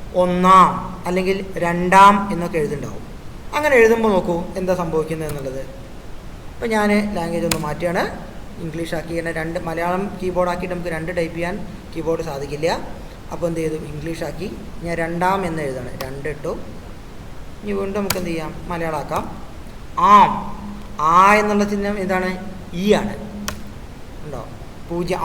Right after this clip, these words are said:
ആം എന്നുള്ളതിന് പൂജ്യം വരണമെങ്കിൽ എക്സ് അടിച്ചു. രണ്ടാം എന്നുള്ളത് വരുന്നുണ്ട്, പക്ഷെ എന്തുണ്ട് നോക്കൂ, ആ, ആ എന്നുള്ള ചിഹ്നത്തിൻ്റെ കൂടെ ഒരു ഡോട്ടഡ് റൗണ്ട് കൂടി ഉണ്ട്. നമ്മൾ നേരത്തെ പറഞ്ഞ മലയാള വ്യാകരണ പ്രകാരം ചിഹ്നങ്ങൾക്ക് സ്വതന്ത്രമായിട്ടുള്ള നിലനിൽപ്പില്ല, അതുകൊണ്ടാണ് അത് വരുന്നത്. പക്ഷെ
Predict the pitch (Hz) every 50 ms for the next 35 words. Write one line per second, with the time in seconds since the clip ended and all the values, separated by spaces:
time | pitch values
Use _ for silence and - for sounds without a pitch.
0 | 160 165 180 190 196 202 196 190 196 196 196 175 180 185 208 202 202 196 190 196
1 | 208 180 165 - 202 156 139 - - - 170 - - - - - - - - -
2 | - - - - - - - - 147 147 165 160 175 180 185 185 190 202 214 220
3 | 220 240 220 208 208 220 226 240 220 180 170 165 170 - 185 180 185 214 202 190
4 | 180 175 170 175 175 170 165 165 - - - - - - - - - 165 175 180
5 | 175 175 180 190 214 247 254 240 233 226 220 214 190 185 175 180 180 165 170 170
6 | 175 175 185 175 151 147 151 160 160 - 214 226 214 190 147 143 143 143 151 156
7 | 160 147 131 117 90 85 - - - - - - - 170 175 175 170 165 170 175
8 | 160 202 175 190 180 180 180 208 254 180 185 160 170 170 170 175 170 165 165 160
9 | 165 160 175 165 180 180 170 175 165 170 165 170 214 - - - - - - -
10 | - - - 170 185 196 196 202 208 208 208 226 208 214 185 165 165 185 180 185
11 | 185 185 180 185 185 175 160 151 151 156 165 175 175 170 175 160 151 160 151 147
12 | 151 151 160 160 160 160 175 185 202 233 220 202 190 165 139 - - - - -
13 | - - - - - - - - 262